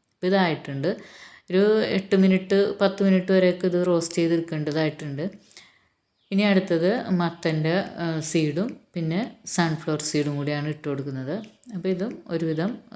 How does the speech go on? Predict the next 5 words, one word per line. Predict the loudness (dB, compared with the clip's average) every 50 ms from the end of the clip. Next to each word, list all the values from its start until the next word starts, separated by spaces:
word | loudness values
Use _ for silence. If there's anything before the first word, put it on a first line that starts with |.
| -6 -4
റോസ്റ്റ് | 0 0 0 0 -2 -4 -2 -2
ചെയ്തെടുക്കണം. | -2 0 0 -2 -4 -6 -10 -10 -8 -8 -8 -10 -12 -16 -20 -20 -20 -20 _ _ -6
ഒരു | -2 0 0 0 0 0 0 0 0
നേരിയതായിട്ടൊന്ന് | 2 2 2 2 4 4 2 2 2 2 2 2 2 2 0 -2 -2 0 0 -2 -2 -4 -6
കളർ | -4 -2 0 2 2 2